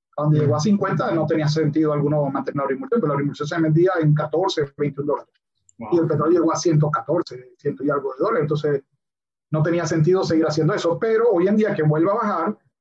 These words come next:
Speaker 1: creo que es el momento oportuno para los países extrapesados que vuelvan a sacar esa tecnología, pues es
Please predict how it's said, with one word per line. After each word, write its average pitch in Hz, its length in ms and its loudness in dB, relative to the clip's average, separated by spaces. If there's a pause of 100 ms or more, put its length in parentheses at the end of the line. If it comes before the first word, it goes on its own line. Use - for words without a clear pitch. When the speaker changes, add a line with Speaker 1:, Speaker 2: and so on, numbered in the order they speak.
(280)
Speaker 1:
creo 175 240 0
que 190 100 0
es 190 60 0
el 190 80 2
momento 170 340 0
oportuno 202 360 0
para 151 140 -2
los 139 140 -2
países 139 280 -4
extrapesados 202 520 -2
que 170 100 0
vuelvan 156 260 0
a 156 40 -2
sacar 151 200 -4
esa 151 120 -4
tecnología, 147 320 -2
pues - 160 -8
es 151 100 0